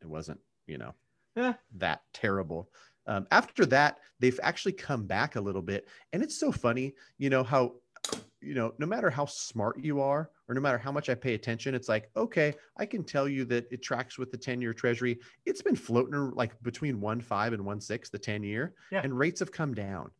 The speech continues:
Speaker 1: And so I'm like,
Speaker 2: <laughs>
Speaker 1: I, I don't know, you know, it's like the stock market, like, like somebody trying to pretend like they know what's gonna happen in the stock market. Like, it's, it's not necessarily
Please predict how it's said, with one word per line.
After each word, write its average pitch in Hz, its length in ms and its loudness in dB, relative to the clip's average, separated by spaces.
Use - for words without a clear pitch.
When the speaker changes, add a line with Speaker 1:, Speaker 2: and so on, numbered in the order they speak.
Speaker 1:
And 131 120 -2
so 156 120 2
I'm 147 80 2
like, 139 320 0
Speaker 2:
<laughs> - 300 -20
Speaker 1:
I, 123 480 -6
I 196 40 10
don't 208 160 10
know, 160 320 8
you 156 140 4
know, 156 100 12
it's 190 140 6
like 233 100 4
the 185 80 2
stock - 380 4
market, 107 260 2
like, 123 260 -2
like 123 260 2
somebody 147 300 2
trying 139 260 4
to 123 60 2
pretend 127 320 -2
like 117 140 0
they 127 100 4
know 120 120 4
what's 117 120 -4
gonna 147 200 4
happen 151 260 6
in 135 60 -2
the 131 40 -2
stock 180 480 6
market. 143 400 2
Like, - 360 4
it's, 196 240 8
it's 190 200 10
not 190 280 10
necessarily 151 1000 8